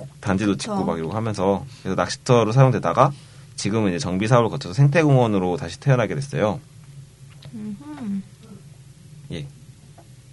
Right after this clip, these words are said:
Speaker 1: 그리고 이제 생태 탐방로라든가 산책로, 그다음에 이제 한식 정자 이런 거랑 이제 운동기구 같은 거 이제 갖다 놓고 생태공원처럼 이렇게 잘 꾸며졌는데 꽃과 나무들이 많이 심어져 있어서 산책하기 되게 좋다고 합니다.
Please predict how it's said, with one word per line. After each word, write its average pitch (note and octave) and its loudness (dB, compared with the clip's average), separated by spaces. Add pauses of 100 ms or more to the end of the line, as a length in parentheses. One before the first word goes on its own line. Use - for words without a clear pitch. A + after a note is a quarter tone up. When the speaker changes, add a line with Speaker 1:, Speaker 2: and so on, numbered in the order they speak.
(340)
Speaker 1:
그리고 F#2+ -4
이제 E2+ -8
생태 C#3+ 0
탐방로라든가 A2+ 2
산책로, C3+ 0 (120)
그다음에 F#2 -4
이제 D#2+ -10
한식 C#3+ 0
정자 F#2 -2 (400)
이런 F#2 -8
거랑 F#2 -4
이제 E2 -8
운동기구 A#2+ 2
같은 G2+ 0
거 F2+ -2
이제 E2+ -6
갖다 - -4
놓고 F2+ -4 (380)
생태공원처럼 G2+ -2
이렇게 - -14
잘 E2+ -6
꾸며졌는데 G2 -2 (480)
꽃과 - 4
나무들이 A2 4
많이 F2+ 0
심어져 C#3 6
있어서 F#2+ -2
산책하기 B2+ 0
되게 F2 -4
좋다고 F2+ -2
합니다. D#2+ -6